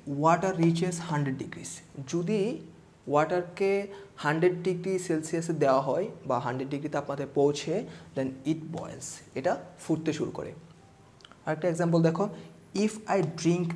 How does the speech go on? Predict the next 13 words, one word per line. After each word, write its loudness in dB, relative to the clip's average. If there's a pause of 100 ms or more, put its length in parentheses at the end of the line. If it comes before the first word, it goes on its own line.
(140)
milk, 0 (380)
যদি 2
আমি 2 (500)
দুধ 0
খাই, -2 (880)
I -4
feel -2 (140)
very -2 (120)
sick, -8 (480)
আমি -6 (240)
খুব 0
অসুস্থ -2 (100)
ফিল -6